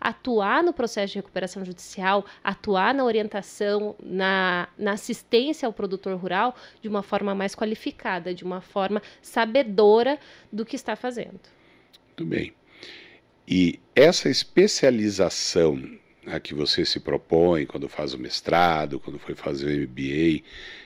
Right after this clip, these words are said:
Speaker 2: A, essa multidisciplinaridade, quer dizer, ir para esses vários, né, conhecimentos que você, eh, foi e buscou, isso é absolutamente necessário nos dias de hoje, porque, como você bem falou, nós não conseguimos saber tudo.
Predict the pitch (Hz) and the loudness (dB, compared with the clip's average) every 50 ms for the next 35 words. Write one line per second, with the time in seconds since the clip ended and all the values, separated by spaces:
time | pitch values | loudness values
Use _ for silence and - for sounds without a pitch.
0 | - - - 73 69 - - - 82 78 78 73 - - - - 92 107 123 143 | -14 -8 -6 -6 -6 -4 0 0 0 2 0 -2 -4 -6 -4 0 2 4 4 2
1 | 127 - - 87 - - - 95 76 - - 76 76 78 73 73 69 76 80 85 | 2 -2 -4 -4 -2 -2 -2 -2 -2 -4 -2 -2 0 0 0 0 0 0 0 2
2 | 80 78 69 71 - - - 80 73 67 67 65 73 76 71 69 73 69 - 80 | 0 0 -2 -6 -8 -4 -2 -2 -2 -2 -4 -4 -2 0 0 0 0 -2 0 2
3 | 87 101 110 104 - - 82 82 80 - - - 76 67 69 85 95 101 92 87 | 2 4 4 2 2 2 2 2 2 0 -2 -6 -4 -2 0 2 2 2 2 0
4 | - - - - - - - - - - - - _ _ - 71 76 85 85 78 | -2 -4 -8 -12 -14 -20 -20 -20 -20 -20 -20 -20 _ _ -6 -2 0 2 2 0
5 | - - 92 92 90 90 90 - - 92 85 82 85 92 101 104 95 - - 78 | 0 2 4 4 4 4 2 0 -2 0 2 2 4 4 4 2 2 -2 -4 -6
6 | - - - 80 76 76 78 73 - - - - 85 82 76 - - - - - | -6 -6 -6 -6 -4 -2 -2 -2 -2 -4 0 2 2 2 0 -2 -6 -20 -20 -20
7 | - - - - - - - 73 73 - - - - 87 82 85 87 82 73 - | -20 -20 -20 -20 -16 -10 -6 -6 -6 -6 -8 -6 0 4 6 6 6 6 4 0
8 | - - 85 80 73 76 73 - - - - 98 117 123 - - _ _ - - | -6 -8 -8 -6 -4 -4 -6 -6 -6 -2 2 4 4 4 2 -2 _ _ -20 -20
9 | - - - - _ - 87 98 98 - - 120 117 117 - - 123 120 113 - | -20 -20 -20 -20 _ -2 0 0 2 2 2 2 2 0 0 0 0 0 2 2
10 | 110 113 113 107 101 95 98 98 - - 85 78 - - 90 92 85 80 78 76 | 4 4 4 4 2 0 -2 -2 -2 -2 -4 -2 0 0 2 2 2 2 0 -2
11 | 71 69 69 69 76 76 76 76 85 107 120 117 117 123 135 143 160 160 - - | -4 -4 -4 -4 -2 -2 -4 -4 -2 2 4 6 6 4 4 0 -2 -6 -6 -4
12 | 202 202 190 - - - 135 143 151 - 113 90 78 78 82 - - 80 85 90 | -4 -4 -4 -4 -4 -2 -2 0 0 -2 -4 -4 -2 -2 -4 -4 -4 -2 -2 -2
13 | - - 127 139 143 147 160 156 139 139 139 - 127 110 - - - - 101 131 | 0 2 2 2 2 2 0 -2 -2 -2 -2 0 0 2 0 0 -2 -2 -2 0
14 | 151 143 - - - 69 73 92 107 - - - - 73 76 71 - | 2 2 2 2 2 0 2 2 2 2 -2 -6 -2 -2 -2 -2 -4